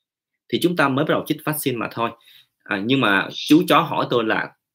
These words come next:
có nên mang con chó này tới bệnh viện thú y để mà chữa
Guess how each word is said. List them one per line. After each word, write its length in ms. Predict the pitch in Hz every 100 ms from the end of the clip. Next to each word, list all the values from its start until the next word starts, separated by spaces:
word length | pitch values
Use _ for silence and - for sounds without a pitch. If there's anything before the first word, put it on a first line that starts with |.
| _ _ _ -
có 100 | 160
nên 260 | 160 131 127
mang 220 | 123 120
con 140 | 123 117
chó 200 | 113 139
này 240 | 120 85 -
tới 420 | 127 135 180 -
bệnh 280 | 101 90 98
viện 360 | 92 69 85 87 _ _
thú 160 | - 147
y 300 | 123 117 101
để 160 | - 90
mà 180 | 101 92
chữa 180 | - -